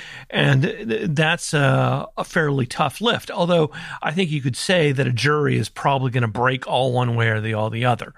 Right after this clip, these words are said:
Either they buy the whole thing or they don't buy the whole th-, the thing at all. Josh, I think it's important to sort of, like, to point out the context in which we're figuring this out and the idea that, um, he may be indicted on this.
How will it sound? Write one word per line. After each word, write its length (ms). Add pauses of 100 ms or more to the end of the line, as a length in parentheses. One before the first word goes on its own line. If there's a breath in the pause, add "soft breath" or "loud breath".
(380 loud breath)
Either 240
they 140
buy 340
the 80
whole 220
thing 300
or 120
they 140
don't 160
buy 180
the 80
whole 180
th-, 300
the 100
thing 220
at 80
all. 420 (680 loud breath)
Josh, 320
I 100
think 140
it's 140
important 400
to 80
sort 200
of, 160
like, 180 (440 loud breath)
to 240 (160)
point 280
out 300
the 380
context 680
in 100
which 200
we're 80
figuring 460
this 200
out 340 (120)
and 600
the 140
idea 400
that, 400
um, 500 (480 loud breath)
he 560
may 280
be 160
indicted 420
on 220
this. 320